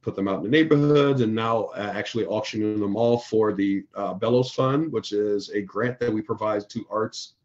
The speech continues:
uh, artists and arts organizations in the neighborhood, in the neighborhood to be able to create and, and do more in the arts. Um,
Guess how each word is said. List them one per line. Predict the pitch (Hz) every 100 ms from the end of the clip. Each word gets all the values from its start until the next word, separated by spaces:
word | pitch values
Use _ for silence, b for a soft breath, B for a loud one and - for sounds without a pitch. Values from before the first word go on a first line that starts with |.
| 104
uh, | - -
artists | 131 147 151
and | 117 110
arts | 120 120
organizations | 120 117 113 107 147 185 107 104
in | 120
the | 110
neighborhood, | 113 110 120 98 - - _ _ b b b -
in |
the | 117
neighborhood | 123 120 117 117
to |
be | 110
able | 120 110
to |
create | - 123 117 127 123 B B B B B
and, | 110 110 107 104 98
and | 110 104
do | 110 110 113 -
more | 98 98 110
in | 104
the | 104
arts. | 131 - - - - b b b b b _
Um, | 107 104 92 90 92